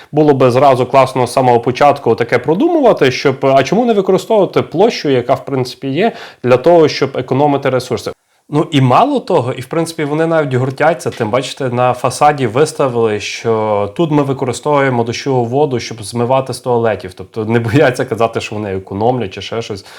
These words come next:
а що це свідоме рішення. І пишуть, що, е, питна вода — це є надто, занадто,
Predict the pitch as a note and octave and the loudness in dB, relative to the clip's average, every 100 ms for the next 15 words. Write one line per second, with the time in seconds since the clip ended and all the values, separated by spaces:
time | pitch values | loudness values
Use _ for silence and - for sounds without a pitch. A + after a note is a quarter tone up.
0 | - G2+ - A#2 B2 A2+ A#2+ A#2 C3+ B2+ | -16 -8 -2 0 0 0 -2 2 2 2
1 | B2+ A#2+ - F2+ F2 - - - - A#2 | 0 -4 -6 -10 -12 -16 -20 -20 -8 -4
2 | A#2 A#2 F3+ E3+ C3+ C#3+ A#2 B2 B2 A#2 | -4 -2 -2 -2 -2 -2 -4 -2 0 2
3 | A2+ A2 G#2 G#2 G2+ - B2+ D#3+ D3 D3 | 2 0 -4 -4 -6 -6 -2 0 0 2
4 | D3+ D#3+ D3+ C3+ C3 A#2+ A#2+ D3+ D#3+ - | 2 2 0 -4 -2 0 0 0 -2 -6
5 | F#2 F2 - G#2 A2+ C3+ C3+ A2+ | -12 -12 -12 -4 0 0 0 -4